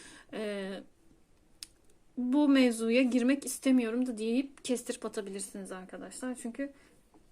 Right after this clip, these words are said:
yoğun laflar geliyor gidiyor. Bayağı hem de ya. Ne kadar böyle, o kadar çok getiriyorlar ki.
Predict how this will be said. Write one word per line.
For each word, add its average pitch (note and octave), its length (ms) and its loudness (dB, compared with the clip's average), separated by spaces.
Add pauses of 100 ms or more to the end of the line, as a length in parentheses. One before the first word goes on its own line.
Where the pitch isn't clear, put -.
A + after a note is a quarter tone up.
(480)
yoğun C#4 680 8
laflar G#3+ 460 2
geliyor G3+ 400 0
gidiyor. F#3+ 480 -6
Bayağı A3+ 520 4
hem G3 240 -8
de G3 40 -6
ya. F#3+ 240 -6
Ne A#3+ 160 -2
kadar G#3 340 -4
böyle, F#3+ 280 -8 (580)
o - 40 -20
kadar A3+ 320 0
çok - 220 -12
getiriyorlar G#3+ 600 -8
ki. - 100 -20